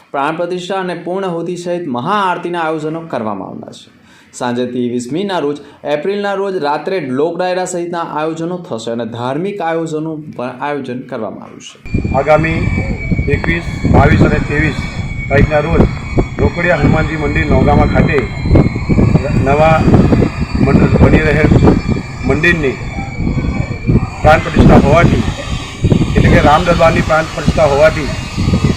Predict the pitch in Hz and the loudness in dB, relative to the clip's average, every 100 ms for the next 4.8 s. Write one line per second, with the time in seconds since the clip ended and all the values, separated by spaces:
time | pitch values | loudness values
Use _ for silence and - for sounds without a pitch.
0 | - - - - - 156 170 175 160 165 | -2 -6 -6 -8 0 2 2 2 2 2
1 | 160 170 - - 170 170 156 - 160 - | 2 4 4 6 4 4 2 0 -4 -6
2 | - - - - - 143 151 151 160 151 | -8 -8 -8 -10 -6 0 2 0 -2 0
3 | 160 165 165 - - - - - - - | 2 0 0 -4 -8 -8 -6 -6 -6 -8
4 | - - - 147 151 160 170 | -6 -6 -4 0 2 4 2